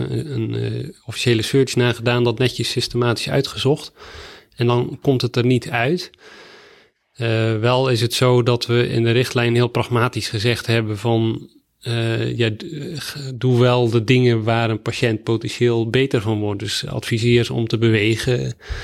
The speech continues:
Zorg dat, dat je inventariseert of iemand achterloopt in zijn voeding en stuur hem naar een diëtist. En, eh, corrigeer een anemie met ijzersuppletie. Dus dat zijn de relatief simpele dingen die je kan doen. De vraag is of je echt een,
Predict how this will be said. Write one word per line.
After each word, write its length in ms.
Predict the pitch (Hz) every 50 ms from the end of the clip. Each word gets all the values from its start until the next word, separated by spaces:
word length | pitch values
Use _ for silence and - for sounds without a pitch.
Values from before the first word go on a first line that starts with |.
| - - - - - -
Zorg 320 | - - 123 120 113 -
dat, 200 | - - 117 110 -
dat 220 | - 123 117 - -
je 140 | 123 117
inventariseert 720 | 117 120 120 110 110 - 123 120 120 110 104 127 123 117 123
of 140 | 117 - 127
iemand 360 | 123 120 120 120 117 - -
achterloopt 520 | - 123 - - 120 120 120 120 120 -
in 80 | 123 107
zijn 120 | 104 113
voeding 380 | 104 - 131 127 120 120 117 117
en 80 | 120
stuur 240 | 117 - - 131 123
hem 120 | 117 117 117
naar 160 | 117 113 113
een 100 | 113 110
diëtist. 640 | 117 120 117 110 113 - 127 131 135 - - -
En, 300 | - - 123 113 113 113
eh, 180 | 113 113 113 113
corrigeer 540 | - 123 120 117 113 - - 123 117 113 110
een 120 | 110 120
anemie 480 | 117 113 110 110 113 120 139 156 - - - - - - - - - - - - _ _
met 160 | - 123 120 -
ijzersuppletie. 840 | 135 127 123 110 107 - - 120 - - 123 120 120 120 - 147
Dus 140 | 131 117 -
dat 120 | - 113 -
zijn 260 | - 117 117 113 113
de 200 | 117 117 117 117
relatief 480 | 117 - 120 117 120 113 - 120 -
simpele 360 | - - 139 131 - 123 117 110
dingen 300 | 117 123 123 120 113 113
die 120 | 117 117
je 80 | 113 110
kan 200 | - 110 110 107
doen. 420 | 110 113 131 143 156 147 - _ _ - - - - - - - - _ _ _
De 80 | - 107
vraag 380 | - - 113 120 131 139 - -
is 160 | 131 117 -
of 200 | 143 135 110 110
je 120 | 131 -
echt 260 | - 147 131 - -
een, 440 | - 143 131 120 120 120 117 - -